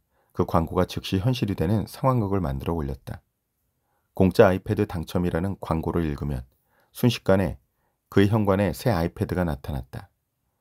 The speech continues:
당신의 노트북을 백 배 더 빠르게라는 광고를 읽으면 그의 무릎 위에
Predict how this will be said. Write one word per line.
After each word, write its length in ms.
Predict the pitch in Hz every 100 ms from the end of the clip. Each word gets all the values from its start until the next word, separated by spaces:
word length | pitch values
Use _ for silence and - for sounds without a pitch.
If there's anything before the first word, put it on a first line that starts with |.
| _ _
당신의 360 | - 98 123 117
노트북을 480 | 92 - 95 104 107
백 220 | 95 -
배 100 | 104
더 100 | 104
빠르게라는 680 | - 120 123 110 90 98 95
광고를 480 | - 87 85 82 80
읽으면 340 | 71 71 67 64 _ _ _ _ -
그의 160 | 92
무릎 260 | 82 87 87
위에 240 | 85 69